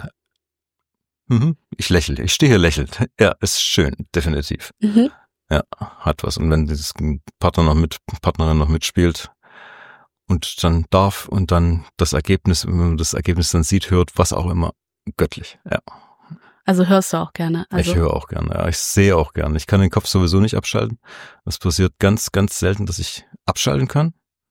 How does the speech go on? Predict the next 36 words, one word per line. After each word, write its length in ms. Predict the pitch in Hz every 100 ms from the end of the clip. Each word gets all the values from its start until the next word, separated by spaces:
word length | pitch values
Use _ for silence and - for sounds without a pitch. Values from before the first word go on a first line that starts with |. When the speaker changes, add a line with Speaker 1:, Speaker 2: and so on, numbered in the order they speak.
| _ _ _ _ _ _ _ -
Speaker 2:
Mhm. 260 | 202 226 262
Speaker 1:
weil 160 | -
ich 120 | 90 -
gern 220 | 85 78
die 80 | -
Kontrolle 440 | 67 - 80 87
hab. 360 | 139 - - _ _ _ _ _ _ _ -
Ja, 100 | 82
über 160 | 82 78
mich, 240 | 87 123 -
über 140 | 78
die 80 | 76
komplette 400 | - 73 82 78
Situation. 640 | - 82 76 - 98 147 - - - - -
Speaker 2:
Also 220 | 196 196
gibst 180 | 196 -
du 40 |
auch 160 | 180 180
die 180 | 196 185
gern 200 | 185 180
Kontrolle 440 | 190 - 175 175
ab? 160 | 175 - _ _ _ _ _ _ _ _
Speaker 1:
Seltenst. 1800 | - - - - - - 92 92 90 - _ _ - 80 73 - - - - - _ _ -
Speaker 2:
Okay. 220 | - 110
Speaker 1:
Kann 160 | - 151
ich, 280 | 190 - - _ - -
Speaker 2:
Ja. 160 | 214 226
Speaker 1:
aber 120 | - 85
da 80 |
muss 140 | 78 78
schon 200 | - 71
extrem 380 | - - 69 -
Vertrauen 420 | - 78 73 73
da 120 | -
sein. 280 | - - -
Speaker 2:
Mhm. 300 | 220 196 240